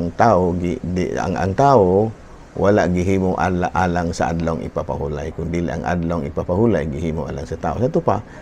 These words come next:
kita mo imuhimo sa adlawng ipapahulay. But anyway, ang mga laing relihiyon, labi na mga Sabadista, mo, mo, kuwan gyud ana, kanang mo, mo, mo reklamo gyud ana, pero, ah, wa tayo mahimo ana, kay mao man ni ato, ah.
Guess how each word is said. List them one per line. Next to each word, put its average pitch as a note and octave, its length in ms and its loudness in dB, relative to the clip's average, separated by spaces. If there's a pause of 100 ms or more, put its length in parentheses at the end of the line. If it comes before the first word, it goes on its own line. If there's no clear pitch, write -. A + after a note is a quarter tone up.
(200)
kita D4+ 160 2
mo C4 80 4
imuhimo G#2 480 4
sa F2 160 2
adlawng F2 240 -2
ipapahulay. E2 720 -2 (160)
But - 160 -2
anyway, F3+ 400 8 (800)
ang - 160 -4
mga G2 160 2
laing A2 320 6
relihiyon, A2+ 560 8
labi E2+ 200 2
na F#2+ 120 2
mga F#2+ 160 2
Sabadista, G#2+ 560 2
mo, F#2 320 0
mo, F2+ 320 0
kuwan A#2+ 240 4
gyud F#2+ 160 0
ana, A2+ 320 -2 (240)
kanang G2 320 -4
mo, G2 320 0
mo, G2 560 4
mo G2 160 0
reklamo G#2+ 680 4
gyud D#2 160 0
ana, G#2+ 280 0
pero, F#2+ 360 2
ah, - 360 -10
wa A3 240 -4
tayo B2 160 2
mahimo G#2+ 320 4
ana, F#2 160 0
kay G#2 80 2
mao D3 160 6
man G2+ 160 2
ni G2+ 80 4
ato, G2 320 2
ah. F2+ 160 0